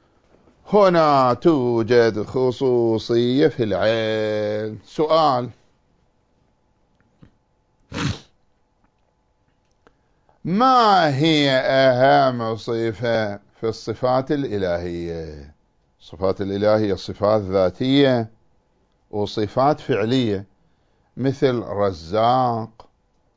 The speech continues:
منتقم، هذه صفات فعلية. وتوجد صفات ذاتية، مثل الحياة، القدرة،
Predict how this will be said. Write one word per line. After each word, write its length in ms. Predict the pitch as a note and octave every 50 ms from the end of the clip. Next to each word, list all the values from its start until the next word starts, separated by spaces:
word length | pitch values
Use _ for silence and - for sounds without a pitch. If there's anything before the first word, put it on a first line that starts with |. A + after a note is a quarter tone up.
| _ _ _ _ _
منتقم، 1300 | - E2+ E2+ F2 F#2 G#2 A2+ B2 B2+ C#3 C3+ C#3 - E3 C#3+ C#3 - - D3 C#3 C#3 C3+ B2+ A#2+ A#2 A2+ A2 - _ _ _ _ _ _ _ _ _ _ _ _ _ _ _ _ _ _
هذه 300 | - A2 A#2+ A#2+ A2+ A#2
صفات 480 | A2+ - C3+ A#2+ - D3 D3 D#3+ - -
فعلية. 640 | - C#3+ A#2 B2 C#3+ D3+ C#3 A#2+ G#2+ G2 A2 - _ _ _ _ _ _ _ _ _ _ _ _ _ _ _ _ _ _ _ _ _ _ _ _ -
وتوجد 720 | G2+ G#2+ A2+ A#2 A#2 - D#3 D#3 E3 E3 D3 E3+ E3+ D#3
صفات 540 | - - - D3 A#2+ - D#3+ E3+ F3 F3+ D#3
ذاتية، 920 | B2+ A#2+ B2+ C#3 C3+ C3 C3 B2+ B2+ - D#3 D3 C#3 C3+ C3 A#2+ A2+ A2
مثل 540 | A2+ C3 D#3+ D3 - F#3 E3+ D#3+ D#3 C#3 C3 - _ _ _ _ _ _ _ _ _ _ _ _ _ _ _ _ _ _ _ _ _ _ - - _ -
الحياة، 600 | - - - - A2+ A#2 A#2 A#2 A2 G#2+ G#2+ G2 - _ _ _ _ _ _ _ _ _ _ _ _ _ _ _ _ _ _ _ _ _ _ _ _ _ _ _ _ A2+ _ _ _ _ _ _ -
القدرة، 720 | G#2+ F#2 F2+ - C#3 B2 G#2+ A#2 A2+ A2 A2 G#2+ G#2+ G2